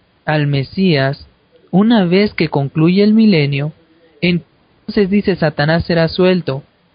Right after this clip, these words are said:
y nos dice que saldrá a engañar a las naciones, pero es solo su lenguaje que está utilizando. En otras palabras, esas naciones que fueron gobernadas por el Mesías, llegar a un punto en el que ya no lo van a soportar,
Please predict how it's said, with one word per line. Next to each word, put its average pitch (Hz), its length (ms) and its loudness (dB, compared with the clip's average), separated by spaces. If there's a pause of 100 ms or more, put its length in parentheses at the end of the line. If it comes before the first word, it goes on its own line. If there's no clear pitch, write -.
(220)
y 196 140 4
nos 147 320 0
dice 214 360 0
que 151 120 -4
saldrá 139 320 -2
a 151 60 0
engañar 160 540 -2 (640)
a 160 140 -2
las 160 200 0
naciones, 165 600 0
pero 143 220 0
es 170 120 -2
solo 208 460 0
su 190 200 -2
lenguaje 170 680 -2
que 156 120 -4
está 156 160 -4
utilizando. 160 680 -2
En 135 80 -6
otras 170 320 -4
palabras, 151 680 -2 (340)
esas 233 460 0
naciones 165 580 -2
que 135 120 -2
fueron 175 320 -2
gobernadas 143 640 -2
por 143 160 -2
el 131 100 -4
Mesías, 143 460 -8 (720)
llegar 180 100 -2
a 180 60 2
un 180 80 -2
punto 180 280 -2
en 175 120 0
el 139 160 -2
que 139 120 -4
ya 151 140 -2
no 165 140 -2
lo 151 80 2
van 147 160 0
a 151 80 0
soportar, 143 640 -4